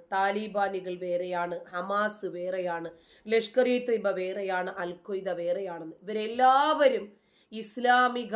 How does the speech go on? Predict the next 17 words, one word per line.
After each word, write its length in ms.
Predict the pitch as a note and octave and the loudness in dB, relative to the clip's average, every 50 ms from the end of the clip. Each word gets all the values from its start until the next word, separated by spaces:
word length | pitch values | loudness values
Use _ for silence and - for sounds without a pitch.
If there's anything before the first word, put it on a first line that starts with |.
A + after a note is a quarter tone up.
| A3 A3+ G#3+ | -2 0 -2
അധ്യാപനങ്ങൾ 840 | G3 F3+ - - - G#3 G#3 G#3+ G3+ G#3 G3 F#3 F#3 F3 E3+ F3 D#3 D3+ - _ F3+ F3+ | -2 -2 -4 -6 -2 -2 0 -2 -2 -4 -6 -8 -8 -8 -10 -12 -14 -16 -18 _ -12 -12
മുഴത്തിന് 460 | F#3 F#3 G3+ G#3 G#3 - G#3+ G3 F#3+ F3+ | -8 -8 -8 -10 -10 -12 -14 -14 -12 -12
മുഴമായും 520 | F3+ E3 F3+ F3 F3 F3+ F3+ F3 F3+ F3 D#3+ - | -10 -10 -10 -10 -8 -8 -8 -8 -10 -10 -12 -14
ചാണിന് 360 | - F#3+ F3+ F3+ F3+ F3 F3+ F3 F3 | -14 -12 -12 -10 -10 -10 -10 -12 -12
ചാണായും 440 | - F3 F3 F3 E3+ E3+ E3 E3 F#3 G#3 - | -12 -12 -10 -8 -6 -6 -6 -8 -8 -8 -6
ചെയ്യുന്നവരാണ്. 600 | G#3 - - - - - - - F3+ F3 D#3 D3+ - - - - - - - A3 | -6 -6 -6 -8 -12 -12 -12 -12 -12 -14 -14 -16 -18 -20 -20 -20 -20 -2 4 4
ഹമാസ് 420 | A3 A3 A#3+ A#3+ B3 B3+ B3+ B3+ | 6 8 8 8 6 6 6 6
ഒരിക്കലും 600 | A3+ G#3+ A3 B3+ B3+ B3+ - C4+ B3+ B3 A#3 - - - G3 | 6 8 6 4 2 6 8 8 8 8 6 0 -4 -8 -12
ഇസ്ലാമിക 520 | F#3 - - G3 G3 G#3+ G#3+ G#3+ G3 - G3+ | -12 -8 -4 -2 -2 -2 -2 -4 -4 -4 -4
അധ്യാപനങ്ങൾക്ക് 880 | F#3 F3+ - - G3 F#3+ G3+ G3 G3+ F#3+ F#3 F3+ F3+ F3 F3 - - E3+ | -4 -4 -6 -2 0 0 0 0 -2 -4 -6 -6 -8 -8 -8 -10 -12 -10
നിരക്കാത്തതൊന്നും 800 | F3 E3+ F3+ F3+ - F#3 F3+ F3+ F#3+ E3+ E3+ E3+ F3 F#3 F3+ F3+ | -8 -8 -8 -8 -10 -10 -10 -10 -10 -10 -10 -10 -10 -10 -10 -12
ചെയ്തിട്ടില്ല. 480 | - - - - D3 - - - - - - _ _ - - - - - - | -12 -14 -14 -14 -14 -16 -16 -18 -20 -20 -20 _ _ -20 -20 -20 0 4 6
ഐസിസുകാരും 880 | G#3+ A#3+ C#4 D4 - D4+ D4 - - D4 C4+ G#3+ C4+ C4 C4 C4 C4+ - - - | 8 8 6 6 2 0 0 0 0 0 6 8 10 10 10 8 4 0 -4 -8
ഇസ്ലാം 580 | G3+ F#3+ - - B3 B3 C4 C#4 C#4+ C#4+ C4+ | -12 -12 -10 -2 4 6 8 8 8 8 6
എന്താണോ 480 | B3 B3 B3 B3 C4+ C4 B3+ B3+ B3 A#3+ | 2 0 2 4 4 4 4 4 2 0
പഠിപ്പിക്കുന്നത്, 680 | A3 A3 G#3 - A3 - G#3 G3 G#3 - - - - - - _ _ _ - - _ - | 0 -2 -4 -4 -6 -6 -8 -10 -10 -10 -12 -14 -18 -20 -20 _ _ _ -20 -20 _ -6
ഇസ്ലാമിക 680 | G#3+ G#3 G#3 - B3 B3 B3+ B3+ B3+ B3+ B3+ B3 G#3+ | -6 -4 -2 4 8 8 8 8 6 4 0 4 4